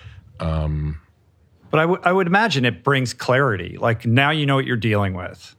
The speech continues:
Speaker 2: right? Like, we're all on the same page. When it's at its bare bones, this is what we have.
Speaker 1: Yeah.
Speaker 2: Then we can have a discussion about whether we need to add anything to it or not.
Speaker 1: It also puts a tremendous amount of pressure on those individual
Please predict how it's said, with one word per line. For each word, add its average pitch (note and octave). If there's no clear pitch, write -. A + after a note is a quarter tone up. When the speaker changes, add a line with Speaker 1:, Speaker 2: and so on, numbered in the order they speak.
Speaker 2:
right? G#2+
Like, G#2+
we're A#2+
all B2
on A#2+
the A2+
same A2
page. G#2
When A#2
it's G2+
at A#2
its G#2+
bare G#2+
bones, F2+
this F#2+
is F#2
what F#2+
we F#2+
have. F2
Speaker 1:
Yeah. E2+
Speaker 2:
Then A#2+
we A#2+
can A2
have G2+
a F#2
discussion F#2
about F#2
whether G2
we F2+
need F2+
to F2
add E2+
anything E2
to E2+
it E2
or D#2+
not. -
Speaker 1:
It G2+
also B2
puts -
a G#2+
tremendous G2
amount F#2
of D#2+
pressure E2+
on E2+
those E2
individual D2+